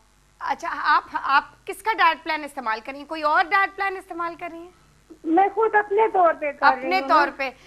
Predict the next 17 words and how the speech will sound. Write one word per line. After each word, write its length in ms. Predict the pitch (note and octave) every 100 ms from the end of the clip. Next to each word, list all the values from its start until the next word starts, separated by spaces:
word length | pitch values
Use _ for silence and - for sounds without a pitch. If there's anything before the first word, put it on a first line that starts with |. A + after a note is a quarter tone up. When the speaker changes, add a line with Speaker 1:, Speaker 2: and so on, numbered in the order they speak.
| _ D#4+
Speaker 1:
नहीं, 200 | F4+ D4+
वो 140 | F4+
अपने 500 | F4 F4 - - G#4
तौर 240 | G4+ F#4
पे 180 | F#4 G#4
तो 240 | D4+ G4+ F#4+
diet 380 | C#4+ C#4+ D#4+
plan, 360 | F4+ F4 F4+ F4+
अ, 460 | F4+ E4+ E4+ D#4+ D4+
करना 380 | E4+ D4 E4+
बहुत 300 | D4+ D4+ E4
अच्छी 240 | E4 - F4
बात 280 | C#4+ C#4+ F4+
है, 60 |
लेकिन 320 | F4 E4+ F#4
आपको 460 | - C4 C4 - F4+
ये, 300 | D4+ F4